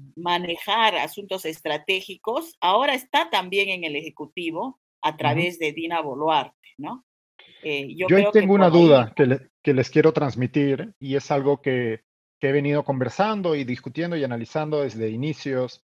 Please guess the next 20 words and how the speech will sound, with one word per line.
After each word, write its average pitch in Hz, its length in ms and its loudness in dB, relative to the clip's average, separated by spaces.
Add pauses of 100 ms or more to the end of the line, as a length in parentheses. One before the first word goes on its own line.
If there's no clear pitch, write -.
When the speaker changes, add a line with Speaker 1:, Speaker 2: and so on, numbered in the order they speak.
(200)
Speaker 2:
desde 104 640 -6
ya, 117 400 -8
ya 117 180 -6
casi 135 260 -8
un 120 120 -6
mes, 139 420 -8
¿no? 160 140 -12
O 170 60 -14
sea, 110 320 -8
es, - 200 -20
el, 107 180 -12
fue 120 160 -8
el 117 60 -6
doce 123 240 -2
de 113 80 -2
diciembre, 110 480 -6
si - 140 -14
mal 104 180 -8
no 107 80 -6
recuerdo, 101 520 -6